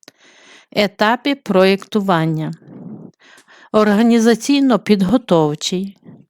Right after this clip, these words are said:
конструкторський, технологічний, заключний. Банк ідей. Це увесь обсяг накопиченої інформації,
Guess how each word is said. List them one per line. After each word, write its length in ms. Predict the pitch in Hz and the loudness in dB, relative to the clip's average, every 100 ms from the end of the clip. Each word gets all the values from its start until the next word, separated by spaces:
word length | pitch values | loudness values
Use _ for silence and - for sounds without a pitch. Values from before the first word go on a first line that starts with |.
| _ _ | _ _
конструкторський, 1300 | - 262 247 - 185 180 165 - 190 - - 208 214 - _ _ - | 0 2 2 -2 -2 -2 -2 -8 -6 -8 -8 -6 -6 -12 _ _ -2
технологічний, 1300 | 240 240 285 285 269 202 185 170 - 196 196 214 _ _ | -2 0 -2 2 4 4 2 0 -4 -4 -2 -4 _ _
заключний. 960 | 180 175 254 220 214 196 - 180 175 - - 139 - - - - _ _ _ _ _ _ _ _ _ _ _ _ _ _ - - _ _ - - - | -4 -2 -2 -2 -6 -4 -4 -4 -4 -10 -16 -14 -14 -16 -20 -20 _ _ _ _ _ _ _ _ _ _ _ _ _ _ -20 -20 _ _ -20 -20 -6
Банк 580 | 185 208 254 269 - 254 | 0 2 0 -2 -4 -2
ідей. 480 | 208 196 170 170 - _ _ _ _ _ _ _ _ _ _ | 0 2 0 -4 -12 _ _ _ _ _ _ _ _ _ _
Це 260 | - - 269 | -2 2 4
увесь 600 | 277 247 240 269 - - | 2 2 2 2 -2 -6
обсяг 520 | - 202 185 - 254 240 | 2 2 2 0 0 2
накопиченої 880 | 214 196 220 220 269 262 220 196 185 | 0 2 0 0 -2 0 0 2 2
інформації, 1120 | 190 185 - 185 165 143 147 - 196 196 220 | 2 2 0 0 0 -2 -4 -4 -2 -2 -4